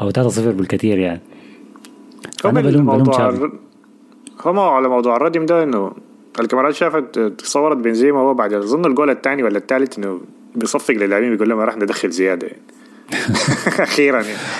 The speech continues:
Speaker 2: اخيرا يا مان، سخر يا مان.
Speaker 1: الدنيا
Speaker 2: زي
Speaker 1: رمضان يا اخي،
Speaker 2: طارس.
Speaker 1: آه، الخير خيرين.
Speaker 2: آه.
Speaker 1: الجون بجونين راح. <laughs> آه، يعني دي كانت غريبة من ريال مدريد، انه الريال بيحاول يندفع اكتر، وبعد الاهداف دي بي-، بيدخل اسينسيو. ما استغرب ذاته في شنو يا رب.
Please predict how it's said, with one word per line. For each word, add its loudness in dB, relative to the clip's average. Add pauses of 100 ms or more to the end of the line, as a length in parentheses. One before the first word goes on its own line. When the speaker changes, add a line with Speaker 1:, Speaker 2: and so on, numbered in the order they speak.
(200)
Speaker 2:
اخيرا 2
يا 2
مان، 0
سخر 0
يا -6
مان. -4
Speaker 1:
الدنيا 4
Speaker 2:
زي 4
Speaker 1:
رمضان 4
يا 4
اخي، 2
Speaker 2:
طارس. 4
Speaker 1:
آه، 4
الخير 0
خيرين. 2
Speaker 2:
آه. 0 (260)
Speaker 1:
الجون 0
بجونين 2
راح. -2
<laughs> -6
آه، 0
يعني 2
دي 2
كانت 0
غريبة 4
من 4
ريال 2
مدريد، 4
انه 4
الريال 0 (500)
بيحاول 0
يندفع 0
اكتر، 0
وبعد 0
الاهداف 0
دي 4
بي-، 0
بيدخل 0
اسينسيو. 2
ما -2 (640)
استغرب 2
ذاته 2
في 2
شنو 6
يا 4
رب. -6